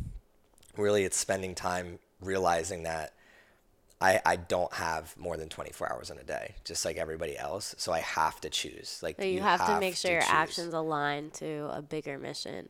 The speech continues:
Speaker 2: And if they don't, don't do it.
Speaker 1: Yeah. And that's where my big-, my, my biggest mission is, is similar to yours. It's growing communities, but in the educational space and teaching people really how to be their own boss of their own life and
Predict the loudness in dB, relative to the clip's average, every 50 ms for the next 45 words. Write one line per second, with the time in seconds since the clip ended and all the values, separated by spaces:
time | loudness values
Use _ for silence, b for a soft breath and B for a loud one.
0 | -18 _ -10 -10 -10 -8 -4 -4 -4 -4 -4 -4 -6 -6 -8 -10 -14 -20 _ _
1 | _ -12 -12 -10 -8 -8 -8 -8 -10 -10 _ _ _ _ -6 -6 -6 -6 -8 -10
2 | _ 0 4 4 4 8 8 8 8 8 6 6 6 4 2 0 -2 -2 -2 0
3 | 0 0 -2 B B B B B 2 2 4 4 2 2 2 0 -2 -4 -2 -2
4 | 0 0 -2 -4 -4 -6 -6 -6 -6 -8 -6 -4 -4 -4 -4 -4 -4 -4 -2 -2
5 | -2 -4 -2 -2 -2 -2 -4 -4 -6 -6 -6 -6 -6 B B B B B B B
6 | _ _ _ _ _ -14 -4 0 0 0 0 0 -4 -6 -8 -6 -6 -6 -4 -4
7 | -4 -4 -4 -4 0 0 0 0 0 -2 -6 -6 -4 -2 -2 -4 -4 -6 -6 -10
8 | -8 -8 -6 -6 -4 -6 -6 -8 -8 -6 -6 -6 -4 -4 -4 -2 -2 -2 -4 -4
9 | -6 -6 -4 -2 -2 0 0 -2 -4 -6 -8 -12 B B B B B -10 -8 -6
10 | -4 -4 -4 -4 -6 -6 -8 -6 -4 -4 -4 -4 -2 -2 -2 -2 -2 0 -2 -2
11 | -2 -4 -6 -8 -8 -8 -8 -8 -10 -10 -6 -6 -6 -6 -6 -6 -8 -8 -8 -10
12 | -10 -6 -6 -6 -6 -6 -10 -10 -12 -12 -12 -12 -12 -14 -18 -20 -12 -6 -6 -4
13 | -4 -4 -6 -8 -10 -12 -16